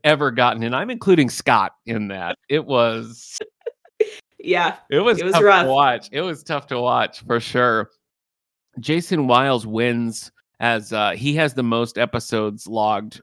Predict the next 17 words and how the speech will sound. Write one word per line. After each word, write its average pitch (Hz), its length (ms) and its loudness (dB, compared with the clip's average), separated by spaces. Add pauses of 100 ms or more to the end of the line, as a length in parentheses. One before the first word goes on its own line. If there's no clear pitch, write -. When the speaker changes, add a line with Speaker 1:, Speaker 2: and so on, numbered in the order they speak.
Speaker 1:
for 113 160 -4
this 110 240 -8
season's, 110 540 -8
uh, 104 80 -6
love 110 260 -2
interests 110 500 -6
of 104 140 -8
Joe, 110 340 -4
Susan, 110 580 -10 (480)
and, 110 360 -4
uh, 98 140 -2
Jason 113 360 -8
Wiles. 104 300 -6
He 131 80 -6
goes 131 220 -2
the 113 120 -6
distance. - 640 -10